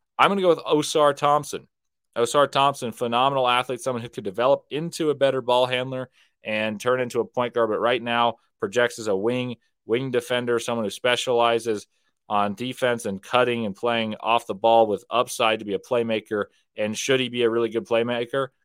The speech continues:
could be a star. The Magic have,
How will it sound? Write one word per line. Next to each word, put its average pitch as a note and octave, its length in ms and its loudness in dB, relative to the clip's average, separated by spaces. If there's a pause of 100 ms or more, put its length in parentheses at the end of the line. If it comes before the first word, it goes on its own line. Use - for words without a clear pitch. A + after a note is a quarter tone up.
could D3 240 0
be B2+ 100 0
a A2+ 80 4
star. F2 420 -4 (240)
The G#2 80 -12
Magic D#3 500 0 (100)
have, C3 560 2